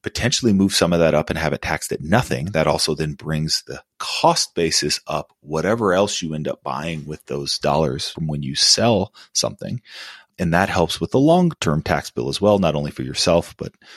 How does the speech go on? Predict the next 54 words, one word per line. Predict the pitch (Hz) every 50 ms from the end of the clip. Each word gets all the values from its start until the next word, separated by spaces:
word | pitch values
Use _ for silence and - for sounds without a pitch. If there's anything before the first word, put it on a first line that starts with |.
| - - _ _
also | - 64 65 65 - - 71 69
your | 69 69 65 65 67 69 - _ _ _ -
beneficiaries, | 82 76 69 - - 131 - - 113 113 110 107 101 90 80
your | - -
heirs. | - 80 73 65 - - - - - _ _ - - - - - - _ _ _ _ - - -
Also, | - 151 - - - 226 208
Roth | 139 127 120 139 -
conversion | - - 127 101 104 104 101 92 80 64
opportunities, | 62 - - 64 - - - - - 60 60 69
and | 73 69 73 80
this | - - -
is | -
probably | - - 113 104 104 98 92 85 82
an | 78 - -
over-, | 87 87 90 87 82 85 80 78 76 - - _ -
overly | 92 98 98 92 98 101 90 82 85 80 80 78 78 107 - _ -
emphasized | 107 107 101 - 98 - - - 80 73 73 71 -
tax | - 82 85 82 -
planning | - 87 80 76 76
strategy. | - - 76 69 69 65 65 65
You | 67
hear | 69 78 82 78
it | 71
a | 67
lot, | 69 73 71 67 65 -
"Oh, | - 104 107 95
you | 92
should | - -
do | - 71
a | 69
Roth | 71 71 71 -
conversion." | - 80 73 101 131 143 131 127 110 76
I | 69
think | - - 110
there's | - 82 76
a | 76
lot | 64 71 85 87 92 87
of | 76
value | 82 80 78 80 80 78
in | 78 80
it. | 76 -
We | 80 82
did | 76 80 71
a | 69
lot | 69 73 78 85 85
of | 80 78
Roth | 80 80 -
conversion | - - 76 71 73 78 76 - 76 73
towards | - - - 69 73 -
the | - - -
end | 78 78
of | 76 -
twenty | - - 78 78
twenty-two. | 76 - - 73 69 69 - - 120 120 117